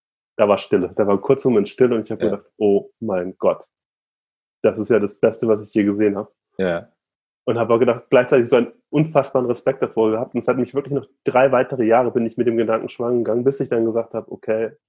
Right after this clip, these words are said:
Speaker 1: ich kann malen." Ich hatte mittlerweile ein Trainingsunternehmen gegründet, hab so dieses Visualisierung als, also, also als Trainer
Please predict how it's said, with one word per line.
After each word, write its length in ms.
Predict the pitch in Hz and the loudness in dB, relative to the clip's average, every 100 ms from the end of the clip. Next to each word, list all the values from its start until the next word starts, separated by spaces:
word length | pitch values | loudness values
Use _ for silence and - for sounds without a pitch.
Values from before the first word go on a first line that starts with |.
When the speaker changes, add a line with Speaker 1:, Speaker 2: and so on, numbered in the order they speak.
| _ _ _ | _ _ _
Speaker 1:
ich 140 | - - | -14 -4
kann 200 | 143 143 | 0 2
malen." 320 | 131 131 131 | 2 2 -2
Ich 100 | - | -4
hatte 140 | 135 | 0
mittlerweile 400 | 135 135 135 127 | 2 4 4 2
ein 60 | 123 | 0
Trainingsunternehmen 640 | - 139 135 135 131 127 120 | 0 0 0 -4 0 0 0
gegründet, 400 | 117 127 123 123 | -4 -4 -4 -8
hab 140 | - | -4
so 120 | 120 | -2
dieses 360 | 117 113 110 120 | 0 -4 -8 -6
Visualisierung 760 | 117 117 110 107 135 123 113 - | -2 0 0 0 2 2 -2 -6
als, 280 | 113 - _ _ | -8 -10 _ _
also, 220 | 123 113 120 | -2 0 2
also 160 | 117 | 4
als 160 | 113 - | 2 2
Trainer 500 | - 143 143 113 | 4 6 6 2